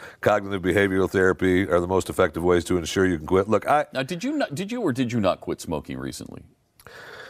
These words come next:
Speaker 1: They include weaning off cigarettes through nicotine gum, nasal sprays, patches, or lozenges.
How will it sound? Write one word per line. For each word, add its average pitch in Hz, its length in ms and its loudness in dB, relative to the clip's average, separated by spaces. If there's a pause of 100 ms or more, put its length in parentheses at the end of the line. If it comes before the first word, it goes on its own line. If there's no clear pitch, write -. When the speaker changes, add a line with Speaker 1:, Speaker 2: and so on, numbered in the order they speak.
(140)
Speaker 1:
They 156 120 6
include 120 240 2
weaning 117 220 2
off 107 140 6
cigarettes 120 280 4
through 110 100 0
nicotine 104 520 -2
gum, 104 360 4
nasal 101 360 2
sprays, 95 480 4
patches, 101 640 2
or 78 80 0
lozenges. 87 760 2